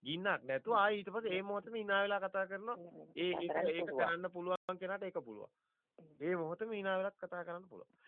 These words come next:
Speaker 1: ඒ කියන්නේ එයා ඒක ගිනි අරගත්තොත් බෑ.
Speaker 2: බෑ.
Speaker 1: ගිනි අරගත්ත
Speaker 2: ඒක
Speaker 1: කෙනාට කේන්තිය නිසා hina වෙලා කතා කරන්න බෑ. දිගටම
Speaker 2: බෑ.
Speaker 1: යනවා කේන්තිය. හැබැයි
Speaker 2: එහෙමයි.
Speaker 1: කේන්තියක් නැතුව සද්දෙන් කතා කරපු කෙනා ඊගා වචන hina වෙලා "ආ, ඕක ඒක හරි හරි ඒක ගණන් ගන්න එපා."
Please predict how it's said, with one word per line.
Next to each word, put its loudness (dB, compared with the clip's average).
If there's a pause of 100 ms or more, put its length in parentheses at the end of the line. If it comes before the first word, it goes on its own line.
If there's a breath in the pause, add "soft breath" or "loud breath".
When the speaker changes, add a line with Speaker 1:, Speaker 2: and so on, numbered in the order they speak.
(160 soft breath)
Speaker 1:
ඒ 0
කියන්නේ 2
එයා 6
ඒක -2
ගිනි 0
අරගත්තොත් 2
බෑ. -4 (580)
Speaker 2:
බෑ. -14 (180)
Speaker 1:
ගිනි -2
අරගත්ත 0
Speaker 2:
ඒක 4
Speaker 1:
කෙනාට 2
කේන්තිය 0
නිසා -2
hina 2
වෙලා 2
කතා -2
කරන්න -4
බෑ. -4 (300 soft breath)
දිගටම -4
Speaker 2:
බෑ. 0
Speaker 1:
යනවා 0
කේන්තිය. -6 (340)
හැබැයි 4
Speaker 2:
එහෙමයි. -10
Speaker 1:
කේන්තියක් 0
නැතුව 0
සද්දෙන් -2
කතා 2
කරපු 2
කෙනා 0 (360 soft breath)
ඊගා 4
වචන -2
hina 0
වෙලා 0 (240)
"ආ, 2
ඕක -2
ඒක -6
හරි -4
හරි -8
ඒක -10
ගණන් -8
ගන්න -8
එපා." -6